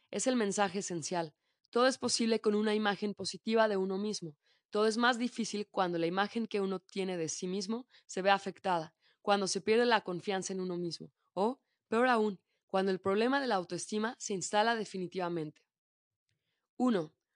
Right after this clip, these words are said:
un entorno benigno para una imagen sólida de uno mismo. Crecer con una imagen sólida de uno mismo, con confianza, supone la existencia de un entorno agradable,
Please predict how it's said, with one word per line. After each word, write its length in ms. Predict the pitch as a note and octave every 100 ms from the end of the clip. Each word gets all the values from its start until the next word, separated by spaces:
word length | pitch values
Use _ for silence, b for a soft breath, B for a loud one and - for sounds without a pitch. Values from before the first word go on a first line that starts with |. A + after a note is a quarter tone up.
| _
un 140 | - C#4
entorno 420 | D4+ B3 A#3+ A#3+
benigno 520 | G#3 A3 A3 C4 -
para 240 | - G3+ G3
una 120 | A#3
imagen 380 | A#3 A3 G3 G#3
sólida 420 | - G#3+ G#3+ G3
de 80 | G3
uno 220 | F#3+ F#3+
mismo. 380 | F#3 E3 - C#3+ _ _ _ _ _ _ _ _ _
Crecer 380 | A3 G#3+ C#4 C4+
con 120 | E4
una 200 | D4 C4
imagen 360 | A#3+ A3 A3+
sólida 460 | G3+ A3 A3 A3 G3+
de 100 | F#3+
uno 260 | G3 G3+ F#3+
mismo, 380 | G3+ F3 E3+ - _ _
con 200 | - F#3
confianza, 720 | F3 F3 E3 A3 G3 D3+ D#3+ - _
supone 420 | - - F3+ G#3+ A#3+
la 100 | A3+
existencia 600 | - F3+ - G3+ F#3+ G3+
de 60 |
un 100 | G3
entorno 340 | F#3+ F#3+ F#3 F#3
agradable, 580 | E3+ E3+ F3 E3 E3